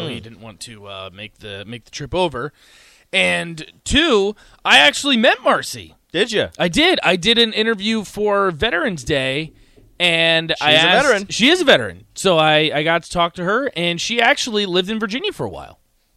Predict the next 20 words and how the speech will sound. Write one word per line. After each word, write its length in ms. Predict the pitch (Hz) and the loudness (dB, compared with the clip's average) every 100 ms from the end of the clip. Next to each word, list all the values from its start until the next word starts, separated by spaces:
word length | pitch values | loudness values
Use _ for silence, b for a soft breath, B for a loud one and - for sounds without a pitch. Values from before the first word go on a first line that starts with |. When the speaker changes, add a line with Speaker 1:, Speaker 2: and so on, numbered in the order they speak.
| _ _ _ _ _ _ _ _ _ _ _ _ | _ _ _ _ _ _ _ _ _ _ _ _
Speaker 1:
Really? 380 | 320 82 73 - b b b _ _ - | -12 -12 -14 -20 b b b _ _ -16
You 80 | 156 | -8
smell 180 | 277 302 | -4 -4
that? 200 | 285 - | -4 -8
Speaker 2:
I 80 | - | -14
do 120 | 104 | -12
smell 240 | 107 87 73 | -12 -12 -14
that. 60 | 71 | -12
Speaker 1:
I 20 | |
don't 40 | 143 | -10
know 60 | |
what 60 | 151 | -8
that 120 | 147 | -8
is. 200 | 135 - _ _ | -10 -14 _ _
Speaker 2:
Something 220 | - 123 101 | -14 -12 -10
burning? 340 | 95 165 240 _ _ _ _ _ _ _ _ _ _ _ _ _ | -8 -6 -8 _ _ _ _ _ _ _ _ _ _ _ _ _
Speaker 1:
Kinda 200 | 185 - | -14 -12
smells 340 | - 120 185 | -14 -14 -14
like 200 | 85 85 | -18 -20
it. 140 | 135 | -20